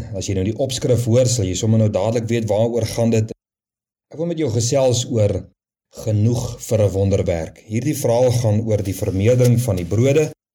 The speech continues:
en ek wil gou-gou vir jou so 'n paar gedagtes hier uithaal. Johannes ses vers, eh, vyf. Toe Jesus dan sy oë opslaan en sien dat 'n groot menigte na hom kom. Dit is nou nadat Jesus sy disippels gevat het en hulle opgeklim het in die berg,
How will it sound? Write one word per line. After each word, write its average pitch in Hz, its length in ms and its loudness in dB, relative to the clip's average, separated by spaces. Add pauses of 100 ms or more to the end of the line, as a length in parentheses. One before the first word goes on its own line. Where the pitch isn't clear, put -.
(100)
en 107 100 -6
ek 123 100 -2
wil 143 100 -2
gou-gou 143 300 0
vir 131 100 0
jou 120 100 2
so 117 120 2
'n 117 80 -2
paar 135 220 2
gedagtes 110 600 0
hier 104 200 2
uithaal. 123 480 2
Johannes 104 580 2 (160)
ses - 520 0 (280)
vers, 101 600 0
eh, 98 240 2
vyf. - 480 0 (460)
Toe 139 160 -2
Jesus 123 520 2
dan 127 320 2
sy 117 320 2
oë 143 220 2 (100)
opslaan 123 560 0
en 110 180 2
sien 165 300 2
dat 156 200 2
'n 117 40 0
groot 156 600 0
menigte 123 720 2
na 107 100 4
hom 110 300 2
kom. 98 260 0
Dit 92 180 -2
is 131 140 -2
nou 127 160 4
nadat 113 420 4
Jesus 113 340 0
sy 110 100 -2
disippels 143 520 -2
gevat 131 400 -2
het 139 220 0
en 92 120 -4
hulle 95 320 0
opgeklim 139 500 -4
het 135 140 0
in 127 80 0
die 127 120 2
berg, 117 340 0